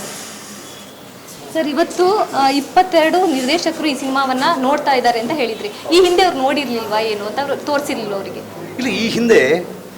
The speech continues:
Speaker 2: ಆ, ಯಾಕೆ ತೋರಿಸಿರ್ಲಿಲ್ಲ ಅಂದ್ರೆ ಇದ್ರ ಸತ್ಯ ನಮಗೆ ಗೊತ್ತಿತ್ತು, ಇದರಲ್ಲಿ ಇಪ್ಪತ್ತೊಂದು ನಿಮಿಷ heart of the ಸಿನಿಮಾನೇ ಮಿಸ್ ಆಗಿದೆ ಅಂತ. So, ಹಾಗಾಗಿ ತೋರಿಸಿರ್ಲಿಲ್ಲ. ಈಗ ರಿಲೀಸ್ ಮಾಡ್ತಿರೋದ್ರಿಂದ ಇಪ್ಪತ್ತೆರಡು ಜನ ಕನ್ನಡದ ದೊಡ್ಡ ನಿರ್ದೇಶಕರು,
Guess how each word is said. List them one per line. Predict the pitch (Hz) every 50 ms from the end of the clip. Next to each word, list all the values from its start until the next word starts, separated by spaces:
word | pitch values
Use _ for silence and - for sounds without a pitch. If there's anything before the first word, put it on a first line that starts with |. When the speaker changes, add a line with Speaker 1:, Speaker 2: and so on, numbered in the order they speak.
| - - - - - -
Speaker 2:
ಆ, | 156 165 160
ಯಾಕೆ | 151 127 135 131 170 202 - -
ತೋರಿಸಿರ್ಲಿಲ್ಲ | - 196 185 185 - 190 170 170 180 170 170
ಅಂದ್ರೆ | 175 180 180 190
ಇದ್ರ | 180 160 175
ಸತ್ಯ | - - 208 202 202 - 254 247
ನಮಗೆ | 214 180 156 139
ಗೊತ್ತಿತ್ತು, | 120 127 - - 117 - - 107
ಇದರಲ್ಲಿ | 107 120 120 120
ಇಪ್ಪತ್ತೊಂದು | 113 - 160 147 175 170 180
ನಿಮಿಷ | 156 131 127 131 -
heart | 156 131 95 92 101 104 113 160 - - -
of | 175 -
the | 156
ಸಿನಿಮಾನೇ | 139 147 135 120 127 131 123
ಮಿಸ್ | 113 107 101 - -
ಆಗಿದೆ | 113 92 98 92 92 -
ಅಂತ. | 104 - - - - - 117 113 - 101 - - - - - - - -
So, | 120
ಹಾಗಾಗಿ | - - 113 127 151 151 -
ತೋರಿಸಿರ್ಲಿಲ್ಲ. | - 127 120 - - 117 95 95 113 147 156 - 127 117 - 117 -
ಈಗ | 143 165 175 175
ರಿಲೀಸ್ | 165 127 131 180 208 - -
ಮಾಡ್ತಿರೋದ್ರಿಂದ | 151 135 120 - 123 104 101 98 101 107 131
ಇಪ್ಪತ್ತೆರಡು | 185 175 135 - - 220 208 - - 147 127 113
ಜನ | 110 123 165 208 - - - -
ಕನ್ನಡದ | 135 - 175 180 165 139 127 120 - - - - - - - - 139
ದೊಡ್ಡ | 131 131 - - -
ನಿರ್ದೇಶಕರು, | 247 180 147 139 131 127 113 - - - - - - - - - 113 113 120 -